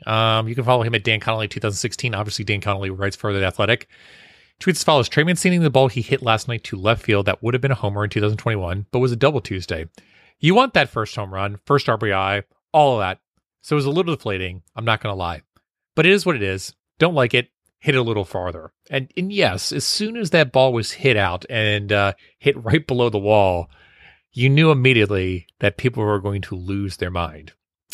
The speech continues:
And yeah, people lost their mind is the best way to put it, in saying, "That would have been a home run. What is Elias doing?" Um, I just kinda shrugged my shoulders.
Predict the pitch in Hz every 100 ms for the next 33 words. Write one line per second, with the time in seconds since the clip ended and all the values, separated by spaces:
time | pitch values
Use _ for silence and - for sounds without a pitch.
0 | - 214 330 - - 139 151 160 - 175
1 | 180 98 101 92 95 92 98 90 98 98
2 | 104 101 95 117 123 117 131 113 127 101
3 | 98 98 98 101 98 98 87 87 87 -
4 | - 82 76 76 - - - - - _
5 | - 101 104 107 104 _ _ _ - _
6 | _ - 107 - 117 101 113 101 95 127
7 | 139 147 139